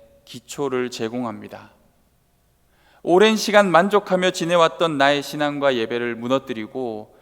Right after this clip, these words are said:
예수 그리스도라는 성전의 기초에서 다시 시작하라고 말씀하고 계십니다. 어제 복음 세미나에서도 나누었듯이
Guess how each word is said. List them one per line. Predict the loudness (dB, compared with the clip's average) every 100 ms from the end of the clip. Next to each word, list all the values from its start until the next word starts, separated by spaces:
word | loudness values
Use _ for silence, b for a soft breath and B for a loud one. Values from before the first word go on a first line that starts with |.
| b b -10
예수 | -8 -8 -10
그리스도라는 | -8 -8 -6 -4 -4 -8 -10
성전의 | -12 -10 -8 -8
기초에서 | -8 -14 -10 -8 -8 -10 -14 -14 _ _ _ _ _
다시 | -10 -10 -10 -14 -14 _
시작하라고 | -20 -14 -8 -8 -6 -8 -6 -4
말씀하고 | -2 -4 -6 -12 -10 -12
계십니다. | -14 -16 -20 -20 -20 _ _ _ _ _ _ _ _ _ _ _ _ b b b b b b b
어제 | -6 -4
복음 | -4 -4 -6 -8
세미나에서도 | -8 -6 -4 -4 -4 -8 -6
나누었듯이 | -4 -2 -4 -6 -12 -12 -12 -10 -12